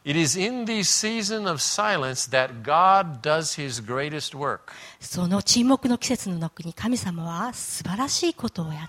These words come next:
Speaker 2: ってくれているんです。
Speaker 1: We may not see it,
Speaker 2: そのことは目には見えませんけれど、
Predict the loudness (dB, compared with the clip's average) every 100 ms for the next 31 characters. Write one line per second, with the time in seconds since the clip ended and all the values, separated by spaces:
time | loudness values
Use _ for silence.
0 | -12 -6 -6 -6 -10 -10 -2 2 4 6
1 | 6 6 6 2 2 0 0 -6 -18 -12
2 | -2 0 0 2 4 4 4 4 4 2
3 | 0 -2 0 -2 0 -2 0 0